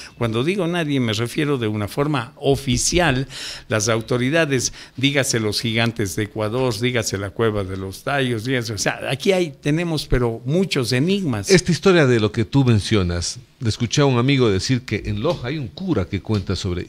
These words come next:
Speaker 1: Sí,
Speaker 2: gigantes
Speaker 1: sí, sí,
Speaker 2: en
Speaker 1: yo
Speaker 2: la
Speaker 1: lo
Speaker 2: parte,
Speaker 1: encontré.
Speaker 2: en la parte sur. Esto es cierto.
Speaker 1: Es verdad.
Speaker 2: Él dice que hay evidencias.
Speaker 1: A
Speaker 2: que
Speaker 1: ver,
Speaker 2: sí.
Speaker 1: el cura, me ve-, te, te comprimo la historia porque esto es larguísimo, Rubén. Mira,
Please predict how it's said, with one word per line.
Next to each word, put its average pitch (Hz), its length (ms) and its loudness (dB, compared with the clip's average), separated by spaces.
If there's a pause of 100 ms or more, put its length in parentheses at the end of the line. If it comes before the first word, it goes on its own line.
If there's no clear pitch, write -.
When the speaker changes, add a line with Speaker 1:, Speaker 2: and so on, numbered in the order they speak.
Speaker 1:
Sí, 151 240 6
Speaker 2:
gigantes 107 460 0
Speaker 1:
sí, 127 200 0
sí, 117 300 2
Speaker 2:
en - 0 -
Speaker 1:
yo 117 160 2
Speaker 2:
la 175 80 4
Speaker 1:
lo 185 60 4
Speaker 2:
parte, 135 100 4
Speaker 1:
encontré. 165 400 2
Speaker 2:
en 113 100 -2
la 110 80 0
parte 131 340 2
sur. - 200 -6
Esto 220 240 2
es 196 80 0
cierto. 254 600 0
Speaker 1:
Es 170 200 6
verdad. 160 300 4
Speaker 2:
Él 107 40 0
dice 214 260 -2
que 180 100 0
hay 196 120 6
evidencias. 151 800 2
Speaker 1:
A 123 100 6
Speaker 2:
que 139 80 6
Speaker 1:
ver, 117 140 6
Speaker 2:
sí. 143 160 0
Speaker 1:
el 139 160 4
cura, 233 460 4
me 147 180 2
ve-, 156 200 0
te, 151 280 2
te 139 180 0
comprimo 302 460 0
la 202 80 2
historia 208 380 2
porque 156 240 -2
esto 220 180 -2
es 147 60 -2
larguísimo, 147 500 0
Rubén. 117 480 0
Mira, 143 340 2